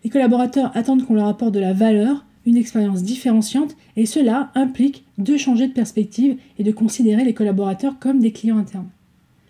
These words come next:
J'ai bien envie de définir ce qu'est l'expérience client. Elle désigne l'ensemble des perceptions et des émotions ressenties lors des interactions entre le client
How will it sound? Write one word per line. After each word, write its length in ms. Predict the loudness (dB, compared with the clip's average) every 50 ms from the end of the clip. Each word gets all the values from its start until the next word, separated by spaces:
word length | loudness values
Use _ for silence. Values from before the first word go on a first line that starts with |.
| _ _ _ _ _ _ _ _ _ _ _ _ _ _ _
J'ai 120 | -2 2 2
bien 160 | 4 4 4
envie 180 | 4 4 4 4
de 80 | 4
définir 480 | 4 4 2 0 2 2 2 2 2 0
ce 140 | -2 -2 -2
qu'est 100 | 0 0
l'expérience 460 | 0 0 0 -2 -2 -2 0 -2 -4
client. 300 | -8 -10 -8 -8 -8 -10 _ _ _ _ _ _ _ _ _ _
Elle 160 | -2 -2 0
désigne 460 | 2 4 4 4 2 2 0 0 -2 0
l'ensemble 560 | 2 2 2 2 2 0 -2 -2 0 2 2
des 100 | 2 2
perceptions 680 | 2 0 -2 -2 -2 -4 -4 -4 -4 -4 -2 -2 0 0 -2
et 40 | -2
des 260 | 0 0 0 0 2
émotions 500 | 2 2 2 2 0 0 0 0 0 2
ressenties 480 | 2 2 0 0 0 -2 -2 -2 -2 -2
lors 120 | -2 0
des 200 | 0 0 0 0
interactions 680 | 0 0 0 0 -2 -2 -2 -4 -6 -8 -8 -6 -4 -2
entre 320 | -4 -4 -4 -6 -8 -8 -8 -12 _ -4
le 160 | -2 -2 -2
client 360 | 0 0 2 2 2 0